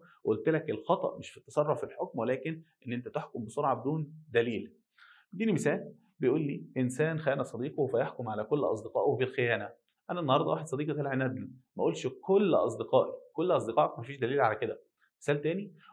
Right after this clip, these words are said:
وصف صديقك أحد البلدان بأن كلها لصوص معلنة عن ذلك بأن هاتفه قد سرق فيها. أنا النهاردة مثلًا عشان ما أغلطش في حد أنا من الفيوم، فأنا مثلًا لو نزلت الفيوم، لو أنا شخص غريب ونزلت الفيوم والموبايل بتاعي اتسرق هناك، هقول الفيوم كلهم حرامية، يبقى أنا هنا عملت إيه؟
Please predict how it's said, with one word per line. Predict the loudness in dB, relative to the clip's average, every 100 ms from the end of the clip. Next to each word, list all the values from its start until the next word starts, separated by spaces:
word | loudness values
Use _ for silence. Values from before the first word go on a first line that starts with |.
| _
وصف | 0 0 -4
صديقك | -2 0 0 -2 -6
أحد | -4
البلدان | -4 -4 0 2 2
بأن | -2 -2 -2
كلها | -2 -2 -4
لصوص | -6 -4 -4 -4 -12 _
معلنة | 0 2 4
عن | 2 2
ذلك | 0 0
بأن | -2 0
هاتفه | -2 -2 -8 -8
قد | -10 -4
سرق | -2 2 2 0 -2
فيها. | -2 -2 -2 -10 _ _ -20 -20 _ 4
أنا | 4
النهاردة | 4 2 2
مثلًا | 2 2
عشان | 2 2
ما | 2
أغلطش | 2 0
في | -2
حد | -2 0
أنا | 0
من | 0
الفيوم، | 2 0 0 -2
فأنا | -4
مثلًا | -2 -2 0
لو | 0
نزلت | 2 0 0
الفيوم، | -2 -2 -2 -2 -2
لو | -2
أنا | -2
شخص | -4 -6 -4
غريب | -2 -2
ونزلت | -2 -4 -4
الفيوم | -4 -2 -2 -4 -10 -20 _ _
والموبايل | 0 2 2 4 4 4
بتاعي | 2 0
اتسرق | 0 4 4
هناك، | 4 -2 -4 -2
هقول | 0 2
الفيوم | 0 -2 -2 -2
كلهم | -2 0 2 2 2 4 2 0 -4 -4
حرامية، | 0 2 2 0 -2
يبقى | -2 0
أنا | 2
هنا | 2
عملت | 0 -2
إيه؟ | -2 -2